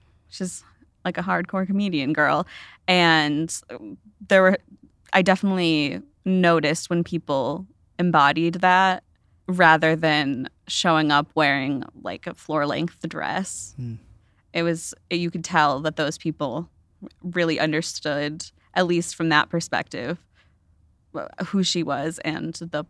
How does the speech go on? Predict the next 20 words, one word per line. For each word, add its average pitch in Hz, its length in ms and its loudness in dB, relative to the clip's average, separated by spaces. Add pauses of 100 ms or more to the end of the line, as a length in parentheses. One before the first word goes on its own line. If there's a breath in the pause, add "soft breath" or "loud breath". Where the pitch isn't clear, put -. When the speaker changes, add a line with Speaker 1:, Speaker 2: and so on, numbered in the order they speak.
(240)
Speaker 1:
purpose 170 720 -4
of 175 480 -6 (180)
the 196 60 -6
script. - 480 -6
Speaker 2:
Hmm. 165 60 -4
Speaker 1:
And 165 380 -4 (500 loud breath)
I 165 140 2
think 160 440 -4
those - 260 -4
people 160 540 -6 (220)
who 156 180 -4
understood 156 480 -2
it 147 100 -4
from 160 120 -4
the 156 80 -2
beginning 151 400 -4
actually - 420 -8
did - 220 -12
end - 200 -6
up - 200 -6